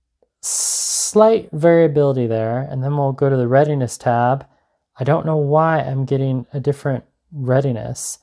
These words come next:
And then the body temperatures are different, but respiratory is the same. So that's interesting as well. So we have the recovery index. So basically what you're getting that's new, you get the Explore tab,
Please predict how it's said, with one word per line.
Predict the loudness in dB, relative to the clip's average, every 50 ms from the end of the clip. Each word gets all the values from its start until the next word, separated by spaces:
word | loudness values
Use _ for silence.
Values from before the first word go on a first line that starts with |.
| _ _ _ _ _ _ -6
And | -2 0 2
then | 2 2 2
the | 0
body | -4 -4 2 2 4 4 4 2 -2
temperatures | -2 -2 -6 -8 -6 -6 -8 -8 -6 -8 -6 -4 -6
are | -4
different, | -2 -2 -4 -2 -2 -4 -4 -4 -8 _ -8
but | -8 -8 -8 -4
respiratory | 2 2 2 2 2 _ -10 -10 -4 0 0 2 2 0
is | -2 -4
the | -6 -8
same. | -4 -2 0 0 0 0 0 -2 -2 -4 -6 _ _ _ _ _ _ _ _ _ _ _ _ _ _
So | -8 -2 -2 0 0 -2 -2
that's | 0 2 2 2 0 -2 -6
interesting | -8 -8 -6 -6 -8 -8 -6 -6 -4 -4 -4 -6 -8 -10 -10
as | -10 -8 -6
well. | -6 -2 0 0 2 0 0 -2 -4 -8 -10 -12 _ _ _ _ _ _ _ _ _ _ _ _ _ _ _ _ _
So | _ -2 2 4
we | 4
have | 4 2
the | 0 -2
recovery | -2 -2 2 2 2 4 4 2 2 0
index. | -2 -2 2 2 2 2 2 -2 0
So | 2 4 4 4
basically | 2 0 4 4 4 4 4 -2 -6 -6 -2 2 2 2 2 0 -4
what | -6 -4 -2 -2 0
you're | 0 0 -2 -2
getting | 0 2 2 2 2 0 0 -2 -2 -4 -6 -8 -10
that's | -10 -4 0 2 2 2 0 -2 -4 -8 -4
new, | -2 0 2 4 4 6 6 6 6 4 4 2 0 -4 _ _ _ _ _ _ _ _ _ _ -6
you | -6 -4 0
get | 0 0 0 0 -2
the | -2 0 0 -2 -2
Explore | -4 -6 -6 -6 -8 -10 -10 _ -2 2 4 4 4 4
tab, | 2 2 0 0 2 2 0 0 -2 -2 -6